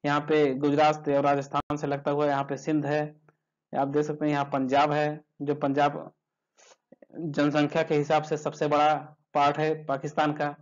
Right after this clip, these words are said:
और area के हिसाब से, हिसाब से सबसे बड़ा part है बलूचिस्तान, जिसका border लगता है ईरान से, अफगानिस्तान से। और पाकिस्तान का एक part, उनका एक province है खैबर पख्तूनख्वा,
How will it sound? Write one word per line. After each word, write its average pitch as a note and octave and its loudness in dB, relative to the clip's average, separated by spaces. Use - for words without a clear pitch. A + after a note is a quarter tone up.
और C3 -2
area E3 2
के E3 -2
हिसाब D3+ 2
से, D3 -10
हिसाब D3+ 0
से D3+ -4
सबसे D3 -4
बड़ा D3 2
part C#3+ 0
है D3 -2
बलूचिस्तान, C#3+ -4
जिसका D3 2
border C#3+ 2
लगता D3 -2
है C#3+ 0
ईरान C#3+ 0
से, D3+ -2
अफगानिस्तान C#3 -2
से। D3 -6
और C#3+ 0
पाकिस्तान D#3+ 0
का D#3+ 4
एक D3+ 0
part, D3 0
उनका D3+ -2
एक D3+ -2
province D#3 0
है D#3 -4
खैबर D#3+ 0
पख्तूनख्वा, C#3 -4